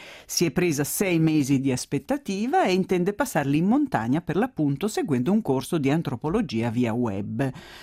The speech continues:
tentando così di ritrovare se stessa e fare il punto della situazione. E quella che noi incontriamo nella fattispecie è un'ispettrice a riposo, potremmo dire.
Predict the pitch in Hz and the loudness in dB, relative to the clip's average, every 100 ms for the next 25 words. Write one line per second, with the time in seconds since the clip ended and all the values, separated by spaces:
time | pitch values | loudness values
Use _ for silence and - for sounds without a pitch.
0 | - 208 208 214 202 185 254 254 214 180 | -6 0 2 4 2 2 2 2 2 2
1 | 135 143 135 127 127 139 320 - 127 107 | 0 0 2 0 -2 -2 -2 -2 -2 -2
2 | 226 277 247 170 147 - 135 123 139 120 | -2 0 0 0 -2 -2 -4 -2 -4 -2
3 | 127 120 117 123 - 107 - 92 90 143 | 0 0 -2 -4 -6 -10 -10 -8 -2 -2
4 | 208 381 349 - 175 208 165 135 139 131 | 0 2 2 2 2 2 2 0 -2 -2
5 | - 202 127 127 151 202 247 - 294 - | 0 0 2 0 0 0 -2 -2 -4 -2
6 | 143 143 330 240 180 - - 185 185 165 | -4 -2 0 0 0 -4 -4 -4 0 0
7 | 139 131 196 131 120 131 - 139 135 127 | 0 0 -2 -2 -4 -8 -8 -10 -6 -2
8 | 131 131 131 123 127 | -2 0 -2 -2 -6